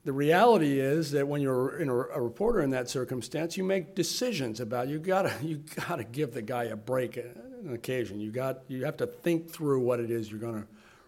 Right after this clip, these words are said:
report. Um, and I certainly did that, and every reporter who's out in the field does that. Um, so I think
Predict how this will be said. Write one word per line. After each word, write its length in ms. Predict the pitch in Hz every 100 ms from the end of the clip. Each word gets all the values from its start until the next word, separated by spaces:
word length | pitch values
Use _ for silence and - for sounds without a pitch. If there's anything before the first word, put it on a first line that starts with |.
| -
report. 500 | 123 - 127 107 - - - -
Um, 480 | 117 117 110 104 104 - _ _
and 180 | 170 147
I 240 | 147 151
certainly 340 | 139 135 120 120
did 160 | 113
that, 140 | 113 160
and 100 | 185
every 240 | 196 196
reporter 400 | 185 - 151 127
who's 160 | 120 113
out 100 | 117
in 80 | 110
the 60 |
field 320 | 104 110 95
does 240 | 87 - -
that. 220 | - - _ - - _ _ - - _
Um, 240 | 170 170 165
so 540 | - 214 202 196 - - - - _
I 160 | 170 208
think 340 | 247 240 -